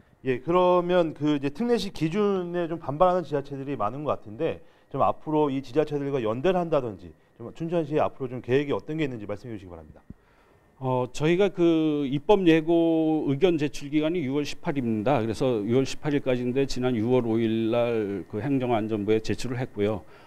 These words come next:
Speaker 2: 어, 조만간 제가 행정안전부를 방문을 해서 저희의 입장을 좀 설명을 드릴 겁니다. 그리고 또 칠월 중에는 이제 국회 차원의 어떤 토론회도 저희가 준비를 하고 있고요.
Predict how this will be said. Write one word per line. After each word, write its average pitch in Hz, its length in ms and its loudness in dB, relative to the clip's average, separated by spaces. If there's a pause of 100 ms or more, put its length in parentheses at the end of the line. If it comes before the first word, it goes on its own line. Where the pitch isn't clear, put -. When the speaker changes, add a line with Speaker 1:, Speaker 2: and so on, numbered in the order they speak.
(180)
Speaker 2:
어, 101 280 -4
조만간 139 560 6
제가 123 200 2
행정안전부를 113 1120 -2
방문을 117 400 0
해서 113 380 -2
저희의 107 440 0
입장을 104 420 -4
좀 104 160 -8
설명을 117 400 -6
드릴 90 220 -8
겁니다. 87 360 -6
그리고 98 320 -4 (460)
또 110 300 0 (420)
칠월 160 360 2
중에는 139 380 0
이제 123 140 -2
국회 117 360 -2
차원의 120 400 -2
어떤 107 220 -6
토론회도 131 720 0
저희가 101 260 -4
준비를 104 440 -6
하고 127 220 -8
있고요. 95 360 -6